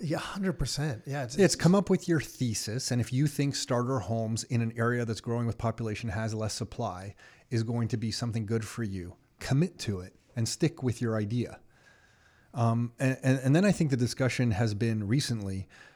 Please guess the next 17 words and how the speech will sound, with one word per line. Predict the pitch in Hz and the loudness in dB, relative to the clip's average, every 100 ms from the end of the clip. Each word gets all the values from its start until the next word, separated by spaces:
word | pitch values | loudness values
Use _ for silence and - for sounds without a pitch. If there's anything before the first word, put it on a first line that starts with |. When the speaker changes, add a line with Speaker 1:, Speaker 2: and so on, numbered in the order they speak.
| _ | _
Speaker 2:
"Well, | 127 123 120 | 0 4 4
I | |
don't | 120 120 | 4 4
know | 113 | 2
if | |
this | - 110 | -2 -6
can | - 104 | -6 -6
continue | 104 - 170 147 139 131 123 | -4 0 2 4 4 2 0
and | 107 104 | -2 -2
what's | 120 120 | -2 -2
gonna | 123 | -2
happen. | 101 123 123 104 | 0 -2 -2 -2
Prices | 127 127 135 113 | 0 0 0 -2
look | 107 | -4
super | - 113 110 | -4 -4 -4
high | 101 120 131 131 | -4 -2 -2 -2
now." | 123 123 | -2 -4